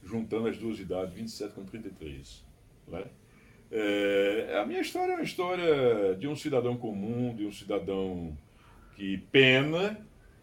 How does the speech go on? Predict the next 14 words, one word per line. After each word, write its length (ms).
que 140
tem 160
objetivo 840
e 60
que 120
gosta 340
muito 460
de 100
viver. 420
É 220
essa 440
a 60
história 500
resumida 880